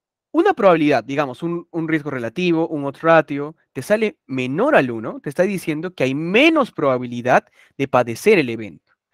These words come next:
Si te sale mayor a uno, te sale que hay más probabilidad de padecer el evento.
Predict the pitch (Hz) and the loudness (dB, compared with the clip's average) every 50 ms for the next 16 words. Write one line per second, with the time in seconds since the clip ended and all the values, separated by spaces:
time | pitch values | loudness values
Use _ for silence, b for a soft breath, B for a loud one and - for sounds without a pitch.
0 | b b b b - 131 131 120 - 131 143 147 131 117 113 123 143 175 214 208 | b b b b -12 -10 -8 -4 -2 0 0 0 0 0 0 0 0 0 2 2
1 | 165 156 202 - - - 104 - - 113 113 120 131 175 233 - - 123 143 196 | 0 -2 -4 -6 -8 -10 -12 -6 -4 -2 -2 0 0 -2 -4 -4 -4 -4 -2 -2
2 | - - - 107 107 107 107 120 143 156 156 - - 254 269 277 277 285 285 214 | -4 -6 -8 -8 -6 -4 -2 0 0 0 0 2 2 2 2 2 2 0 2 6
3 | 170 185 214 202 170 - 120 113 107 110 - - 110 113 131 175 233 262 226 - | 6 6 4 4 -2 -8 -8 -10 -10 -12 -12 -10 -8 -4 -2 -2 -2 -2 -2 -6
4 | _ | _